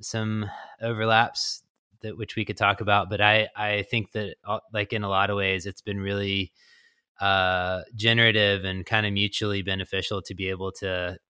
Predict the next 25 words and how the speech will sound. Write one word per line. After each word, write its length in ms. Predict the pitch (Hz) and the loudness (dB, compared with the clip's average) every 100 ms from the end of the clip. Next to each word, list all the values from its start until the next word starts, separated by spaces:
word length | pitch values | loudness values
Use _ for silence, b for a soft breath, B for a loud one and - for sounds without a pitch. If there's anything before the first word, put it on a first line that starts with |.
| _ 107 | _ -4
do 240 | 104 101 | 0 0
some 200 | - 101 | 0 -2
more 260 | 98 101 95 | 0 0 0
kind 260 | 107 98 | -2 -2
of 260 | 95 - - _ _ _ _ _ | -4 -8 -18 _ _ _ _ _
analytical 920 | 131 127 123 123 131 - 127 120 117 | -2 0 4 6 4 6 6 8 6
work 400 | 107 110 110 104 | 4 4 4 2
or, 320 | 107 98 95 95 | 0 -2 -2 -2
you 140 | 131 | 4
know, 140 | 113 | 4
teaching 500 | 104 - 143 127 123 | 4 4 2 4 2
is 140 | 110 98 | 2 2
very 240 | 107 107 | 4 4
much, 260 | 107 104 - | 2 -2 0
like, 260 | 98 - - | -2 -4 -12
its 180 | 110 101 | -10 -4
own 340 | 101 98 98 _ _ _ _ | -2 -2 -6 _ _ _ _
process 460 | - 110 110 113 104 | 2 4 4 0 -4
that 120 | 107 | -2
I 80 | 98 | 0
love 380 | 95 107 110 98 | 2 4 4 2
and 120 | 92 | -2
very 240 | 98 98 | 0 2
kind 220 | 98 104 95 | 0 -2 -4
of 160 | 107 | -6